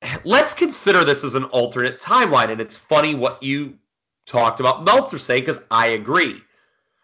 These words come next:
I think you bring Slaughter in when you did, and you immediately marry him to either Hogan or Warrior.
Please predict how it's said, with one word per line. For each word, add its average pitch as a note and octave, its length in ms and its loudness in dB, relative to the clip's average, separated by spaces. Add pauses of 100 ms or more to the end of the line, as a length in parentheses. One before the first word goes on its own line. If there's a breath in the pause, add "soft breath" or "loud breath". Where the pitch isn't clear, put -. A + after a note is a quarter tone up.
(340)
I C4 240 4
think C4+ 480 -4 (500)
you D3+ 200 -4
bring D3+ 400 0
Slaughter F#3 580 4
in B2+ 180 2
when B2 160 0
you B2 80 -4
did, B2+ 280 -2 (380 soft breath)
and G#3+ 180 0
you G#3+ 360 -2
immediately F3 800 -4
marry C3 500 2
him A2 320 -4
to - 320 -10
either A#2 520 0 (520)
Hogan A#2+ 400 0
or G2 100 -6
Warrior. C2+ 580 -12